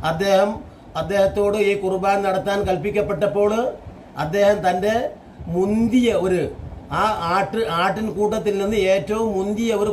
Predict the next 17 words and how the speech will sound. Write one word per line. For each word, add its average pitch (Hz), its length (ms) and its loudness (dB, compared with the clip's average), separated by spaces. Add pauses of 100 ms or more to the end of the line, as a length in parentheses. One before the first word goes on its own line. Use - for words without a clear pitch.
കൊറ്റനാടിനെ 190 640 0
പിടിച്ച് 135 340 -6 (520)
അദ്ദേഹം 190 260 2 (100)
ദൈവമാർഗത്തിൽ 180 760 0
ബലിയർപ്പിച്ചു. 143 580 -2 (800)
ആ - 20 4 (140)
ഖുർബാൻ 185 360 2 (340)
ദൈവം 185 300 -2
സ്വീകരിക്കുകയും 208 760 0
ചെയ്തു. 131 240 -2 (460)
ഇതിലുണ്ടായ 214 580 4 (140)
ഒരു 214 100 0 (100)
അസൂയ 214 340 -2 (880)
ആണ് 190 120 2 (100)
യഥാർത്ഥത്തിൽ 185 520 0 (140)
കാബീലിന് 185 680 -2
ഹാബേലിനോടുണ്ടായത്. 208 1040 -2